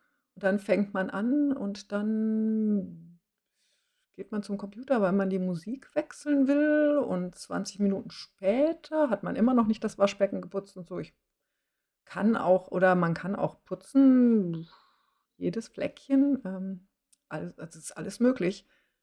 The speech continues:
Aber das muss ja vielleicht nicht sein. Und, ähm, deswegen, ähm, ja, ähm, mein Titelthem-, Titelthema, boah.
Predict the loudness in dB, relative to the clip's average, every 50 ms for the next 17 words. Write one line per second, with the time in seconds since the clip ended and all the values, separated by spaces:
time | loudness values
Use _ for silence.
0 | _ _ _ 0 4 4 4 4 2 0 0 0 -2 -4 -4 -8 -12 -12 -12 -16
1 | -12 -6 -4 -2 -2 -2 -2 -4 _ _ _ _ _ _ _ _ _ _ _ _
2 | _ _ _ _ _ _ _ _ _ _ _ _ _ _ _ _ -10 -6 -4 -2
3 | -2 -2 -2 -4 -6 -4 -2 -2 -2 -2 -4 -4 -6 -10 -12 -16 _ -8 -6 -4
4 | -2 -2 -2 -2 -6 _ _ _ _ _ _ _ _ _ _ _ -12 -8 -6 -6
5 | -6 -6 -6 -8 -8 -10 -12 -12 -12 -14 -16 -20 _ _ _ _ _ _ _ _
6 | _ _ _ _ _ _ _ _ _ _ _ _ _ _ -14 -12 -10 -10 -12 -14
7 | _ _ _ _ _ _ _ _ _ _ _ _ _ _ 0 0 2 2 0 0
8 | 0 0 0 0 -2 -2 -2 -6 -8 _ _ _ _ _ _ _ _ _ -2 0
9 | 0 2 2 -2 -2 -4 -8 -6 -6 -4 -6 -6 -10 _ _ -20 _ _ _ _
10 | _ _ _ -20 -20 _ -20 -20 -20 _ -16 -16 -16 -16 -18 _ _ _